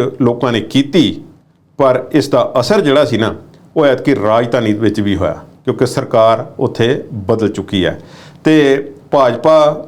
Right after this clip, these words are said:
ਨੇ ਸਰਕਾਰ ਉੱਥੇ ਨਵੀਂ ਨਵੀਂ ਬਣਾਈ ਹੈ, ਜ਼ਾਹਿਰ ਤੌਰ 'ਤੇ ਮੂਡ ਉੱਚਾ ਹੋਏਗਾ। ਤੇ ਇਹਦਾ,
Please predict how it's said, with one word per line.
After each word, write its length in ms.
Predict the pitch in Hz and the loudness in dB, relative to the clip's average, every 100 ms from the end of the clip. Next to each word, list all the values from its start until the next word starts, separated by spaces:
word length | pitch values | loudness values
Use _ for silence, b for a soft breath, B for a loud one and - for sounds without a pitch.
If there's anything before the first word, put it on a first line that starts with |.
| - | -2
ਨੇ 160 | 127 127 | 0 0
ਸਰਕਾਰ 420 | 127 - 120 120 | -2 2 2 2
ਉੱਥੇ 160 | 117 | 0
ਨਵੀਂ 260 | 113 107 113 | 0 0 2
ਨਵੀਂ 180 | 113 117 | 2 0
ਬਣਾਈ 340 | 104 101 117 | 0 0 0
ਹੈ, 100 | 127 | 0
ਜ਼ਾਹਿਰ 340 | 120 98 123 131 | 0 0 0 0
ਤੌਰ 200 | 117 110 | -2 -2
'ਤੇ 200 | 131 127 | -2 -2
ਮੂਡ 300 | 107 107 117 | 0 0 0
ਉੱਚਾ 360 | 113 107 123 | -4 0 0
ਹੋਏਗਾ। 360 | 110 110 117 117 B B B B B | 2 0 -2 -6 B B B B B
ਤੇ 180 | 156 160 170 | 2 2 4
ਇਹਦਾ, 560 | 190 190 180 170 165 | 4 4 4 2 0